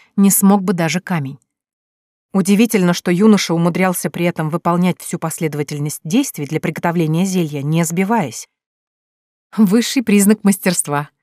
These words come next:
рассмеялась Марита, когда Эльмар умудрился одной рукой приобнять её за талию,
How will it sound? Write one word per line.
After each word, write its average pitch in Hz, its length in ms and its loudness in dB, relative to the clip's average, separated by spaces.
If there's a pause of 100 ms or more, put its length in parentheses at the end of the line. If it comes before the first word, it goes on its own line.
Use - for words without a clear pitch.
(500)
рассмеялась 170 640 0
Марита, 185 340 -2
когда 147 280 -4
Эльмар 170 340 4
умудрился 160 500 -4
одной 160 220 -2
рукой 165 280 -4
приобнять 156 500 -4
её 156 140 -6
за 160 120 -6
талию, 165 400 -2